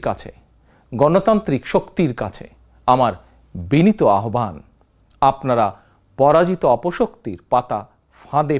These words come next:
পা দেবেন না। ছাত্র জনতার গণ অভ্যুত্থানকে চূড়ান্ত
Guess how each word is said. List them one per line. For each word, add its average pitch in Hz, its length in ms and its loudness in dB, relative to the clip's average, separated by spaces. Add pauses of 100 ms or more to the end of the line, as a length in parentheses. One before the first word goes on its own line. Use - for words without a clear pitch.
পা 98 120 -6 (160)
দেবেন 123 260 -4 (160)
না। 62 80 -20 (1160)
ছাত্র 175 340 -2 (200)
জনতার 151 480 -2
গণ 131 120 -2 (140)
অভ্যুত্থানকে 143 720 -6 (100)
চূড়ান্ত 160 400 0